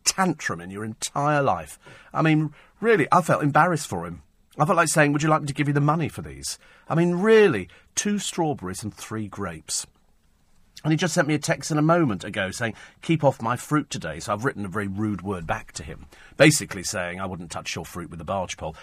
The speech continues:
I've got my own." I bought a whole bag of, uh, of beautiful, actually, and very sweet,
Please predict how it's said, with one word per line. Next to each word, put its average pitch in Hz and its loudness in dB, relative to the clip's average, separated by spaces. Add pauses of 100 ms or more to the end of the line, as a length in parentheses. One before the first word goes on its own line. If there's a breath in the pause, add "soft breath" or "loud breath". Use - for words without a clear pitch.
(120)
I've 104 0
got - 0
my 110 0
own." 92 -2
I 101 -4
bought 110 -4
a 104 -4
whole 151 2
bag 95 2 (540 soft breath)
of, 101 -4
uh, 107 0
of 110 -8
beautiful, 165 4
actually, 104 -4
and 104 -6
very 240 -4
sweet, - -4